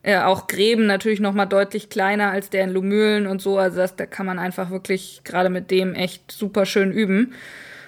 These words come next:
Und dass ich halt einmal die Woche sozusagen rauskomme und er dann einfach, ja, nach und nach, weil ich hab zum Beispiel jetzt keine Runde mehr dran gehängt. Ich hab jetzt wirklich nur diese einzelnen Sprünge gemacht, weil ich ja auch mit der Bremse noch nicht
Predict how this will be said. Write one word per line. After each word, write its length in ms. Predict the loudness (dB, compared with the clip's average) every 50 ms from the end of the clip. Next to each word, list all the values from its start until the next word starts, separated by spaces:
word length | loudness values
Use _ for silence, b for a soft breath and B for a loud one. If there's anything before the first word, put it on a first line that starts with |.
| B B B
Und 260 | 2 4 4 6 4
dass 180 | 4 4 4
ich 140 | 2 2 4
halt 160 | 4 4 4
einmal 240 | 4 4 4 4 4
die 140 | 4 4 4
Woche 260 | 2 2 2 2 2
sozusagen 800 | 2 2 0 -2 -2 -4 0 2 4 4 4 4 2 0 -4 -4 -6
rauskomme 960 | -6 -2 2 2 4 4 2 0 -2 0 0 2 2 2 2 2 0 0 -2 -6 -6 -4
und 640 | -2 0 0 2 2 0 0 0 -2 -4 -8 -6 -2
er 140 | 0 0 2
dann 160 | 2 0 0
einfach, 540 | -2 -2 -4 -2 -2 -2 -2 -2 -4 -8 -12 -12
ja, 340 | -8 -2 0 2 2 2 0
nach 280 | 0 0 -2 -2 -2 -2
und 80 | -4 0
nach, 260 | 0 0 0 0 -2
weil 100 | -4 -4
ich 120 | -4 -4
hab 120 | -4 -4 -4
zum 120 | -2 -2
Beispiel 240 | -2 -2 -2 -2 -4
jetzt 160 | -4 -4 -4
keine 260 | -4 -2 -2 -2 -4
Runde 320 | -4 -4 -4 -4 -4 -4 -4
mehr 160 | -6 -8 -8
dran 260 | -6 -4 -4 -4 -4
gehängt. 320 | -4 -4 -4 -4 -6 -6
Ich 140 | -6 -4 -4
hab 80 | -4 -4
jetzt 180 | -4 -6 -6
wirklich 300 | -6 -8 -6 -6 -6 -6
nur 120 | -4 -6 -6
diese 220 | -4 -4 -4 -2
einzelnen 460 | -2 -2 -4 -4 -4 -2 -2 -2 -2
Sprünge 380 | -4 -6 -6 -4 -4 -2 -2 -2
gemacht, 320 | -2 0 0 0 -2 -2 -8 B B B B B B B B B
weil 160 | B 2 2 2
ich 140 | 2 2
ja 100 | 2 2
auch 140 | 2 2 2
mit 120 | 2 2 2
der 60 | 0
Bremse 460 | 0 2 2 4 4 4 2 2 0
noch 180 | 0 -2 0 0
nicht 360 | -2 -2 -2 -6 -16 -18